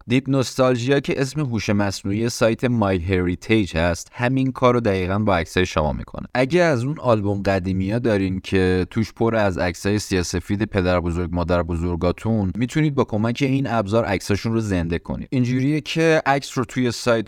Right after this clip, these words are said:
آپلود می‌کنید، یه ذره ثبت می‌کنید و عکس به حرکت در میاد. خیلی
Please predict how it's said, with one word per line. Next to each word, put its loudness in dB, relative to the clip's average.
آپلود 0
می‌کنید، 0
یه 2
ذره 0
ثبت -2
می‌کنید 0
و 2
عکس -2
به 0
حرکت -2
در -8
میاد. -10
خیلی 0